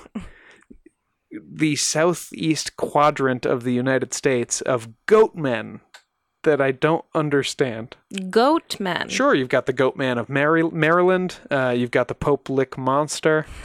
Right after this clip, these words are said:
Speaker 2: Who?
Speaker 1: The Pope Lick Monster.
Speaker 2: This is <laughs>
Speaker 1: We have a friend, Alec, who we call Lick,
Speaker 2: <laughs>
Speaker 1: which is funny.
Speaker 2: Uh, so, well, now he's Pope Lick, so
Speaker 1: So
Speaker 2: show us,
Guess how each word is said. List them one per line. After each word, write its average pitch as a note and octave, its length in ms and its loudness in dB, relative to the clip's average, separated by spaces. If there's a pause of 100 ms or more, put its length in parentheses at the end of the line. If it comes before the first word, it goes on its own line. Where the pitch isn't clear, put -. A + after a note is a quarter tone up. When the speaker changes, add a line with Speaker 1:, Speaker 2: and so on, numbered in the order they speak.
(100)
Speaker 2:
Who? F4 320 6 (280)
Speaker 1:
The C#3+ 100 2
Pope - 340 0
Lick D3 280 2
Monster. D3 480 0
Speaker 2:
This G3 100 0
is G3 260 0
<laughs> - 1500 -10 (160)
Speaker 1:
We D#3 100 4
have C#3 80 2
a C#3 80 -2
friend, C3 300 0
Alec, A#2 340 2
who C3+ 120 0
we A#2+ 120 -4
call B2+ 300 2
Lick, - 480 0 (600)
Speaker 2:
<laughs> - 560 -10
Speaker 1:
which - 300 -8
is C#3 120 -8
funny. C#3 340 -4 (680)
Speaker 2:
Uh, - 400 -4 (500)
so, F#3 120 -4
well, F3 100 2
now G3 200 2
he's F3+ 200 2
Pope - 340 -2
Lick, - 300 -6
so - 240 -4
Speaker 1:
So D#3 140 0
Speaker 2:
show G#3 180 6
us, - 280 0